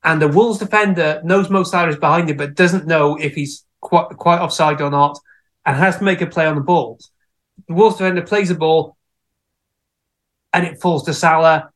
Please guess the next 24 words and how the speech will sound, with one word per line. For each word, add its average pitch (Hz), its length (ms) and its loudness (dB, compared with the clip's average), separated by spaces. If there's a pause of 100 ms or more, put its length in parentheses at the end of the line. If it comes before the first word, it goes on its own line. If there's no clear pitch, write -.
(260)
Salah 143 300 -4
sticks 151 300 -8
it - 20 -4
away. 139 300 0 (1000)
Marcus 196 460 2
Rashford, 175 500 -2 (180)
Casemiro 196 920 2
plays 214 480 2
the 180 120 4
ball 139 520 -2 (640)
towards 185 460 4
Marcus 165 400 0
Rashford's 143 440 -2
run. 131 360 -2 (1700)
Again, 160 480 0
very 196 260 2
clever 190 520 2
that, 170 200 -2 (220)
for, 175 160 -2
of 151 100 -2
Rashford 160 380 -2
and 143 100 -2
very 180 280 6
aware 160 500 0